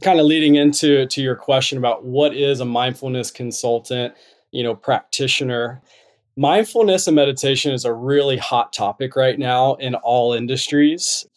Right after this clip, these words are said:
I've worked in sales since I was sixteen years old. So my dad, um, is an entrepreneur and a salesperson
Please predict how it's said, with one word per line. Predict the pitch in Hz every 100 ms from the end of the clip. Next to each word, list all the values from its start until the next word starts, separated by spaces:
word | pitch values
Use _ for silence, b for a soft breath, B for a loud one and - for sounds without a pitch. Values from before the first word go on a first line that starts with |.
| b b
I've | - 175
worked | 160 160 156
in | 131 117
sales | - 143 147 165 127
since | - 123 123
I |
was | 117 110
sixteen | - 127 - - 120 113
years | 101 101
old. | 104 92 78 -
So | - 120
my | 117
dad, | 110 127 139 151 135 123 - b b b
um, | 123 120 117
is | 139 139
an |
entrepreneur | 127 127 - 139 123 123 123 123 120
and | 127 123 123 120
a | 120
salesperson | - 117 113 - 113 110 - 123 127